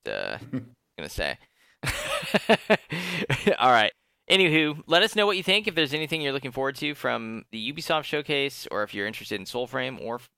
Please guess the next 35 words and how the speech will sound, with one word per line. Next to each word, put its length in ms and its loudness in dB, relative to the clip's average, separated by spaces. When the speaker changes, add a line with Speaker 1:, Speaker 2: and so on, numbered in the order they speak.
Speaker 1:
you're 120 -4
interested 400 -8
in 80 -12
anything 260 -12
from 200 -18
Disney, 320 -8
'cause 160 -12
there, 140 -10
yeah, 160 -6
some 180 -10
stuff 280 0
there, 180 -4
some 180 -8
interesting 380 -8
stuff. 240 -6
All 80 6
right, 200 6
and 140 0
moving 260 -2
on, 320 4
new 460 -4
little 340 2
idea 640 2
that, 420 2
uh, 360 2
that 160 2
I 80 4
had 360 2
was 160 -2
to 100 -10
do 180 -2
a 20 -4
little 180 -2
shout 360 2
out 260 -2